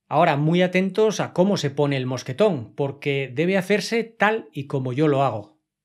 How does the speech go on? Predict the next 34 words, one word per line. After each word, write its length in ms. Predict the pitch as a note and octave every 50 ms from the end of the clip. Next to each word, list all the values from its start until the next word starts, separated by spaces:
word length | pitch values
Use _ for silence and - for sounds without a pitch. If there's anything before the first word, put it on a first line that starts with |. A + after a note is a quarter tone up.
| _ _ _ _ _ _ _ _ _ _ -
Lo 80 | -
vamos 200 | C#3 D#3+ E3+ E3+
a 20 | F3
hacer 260 | - G#3 F#3+ D#3+ C3
desde 320 | C3 D#3 E3+ D#3 D3 F3
arriba, 500 | F3+ F3+ G#3 G#3+ F#3 F3+ G#3 G#3+ - _ _ _ _ _ _ _ _
lo 160 | - B2 A#2+
vamos 300 | C3 D#3+ E3 F3 F3 F3
girando 680 | - - F#3+ G3 G#3+ G#3 G3+ G3 A3 A#3 A#3+ - _ _ _ _ _ _ -
y 140 | - D#3+ D#3+
dejamos 540 | D#3+ D3+ - - G#3 A3 A3+ A3+ G#3 E3+
la 200 | E3+ D#3 D3 C#3+
apertura 560 | C#3 B2+ - C#3 B2+ - - G3 F#3+ F#3+ F#3 E3+
siempre 560 | - - F3 F3 F3+ F3+ F3+ F#3 F#3 F#3 D#3+
hacia 380 | A#2+ A2+ - - C3 A#2+ A#2
arriba. 420 | A2+ A2+ C#3+ C3 G#2 F#2+ F2+ - _ _ _ _ _ _
De 100 | - C3
esta 200 | C3+ C3+ - D#3+
forma 480 | D#3 E3 E3+ D#3+ E3+ F#3 F#3+ F#3 F#3 _
podemos 480 | - B2+ A#2 C#3 D#3 D#3 D#3+ E3 - -
trabajar 460 | D#3 D#3+ D3+ D#3 D3+ - E3 D#3 D3
bien 340 | D#3+ F3 F3 F3+ F#3+ F#3 D3
a 80 | B2+
la 120 | A#2+ A#2+ C3
hora, 200 | D3 D3+ D3+ C#3
por 100 | D3+ C#3+
ejemplo, 400 | C3+ - D3+ D3+ D3 E3+ E3+ D#3
de 240 | C#3 C#3+ D#3 D#3+
sujetarnos 800 | D3+ - B2+ - - G#2 - D3 D3 C#3+ D3+ D#3+ E3 E3 D#3 -
o 60 | B2+
engancharnos 580 | A#2 A2 G#2+ G#2 A2 - D3 C#3+ C#3+ D3 C#3+ -
a 60 | C3
otra 200 | A2+ - A2 A2
cuerda. 420 | - D#3+ D3 B2 G#2 G2 - _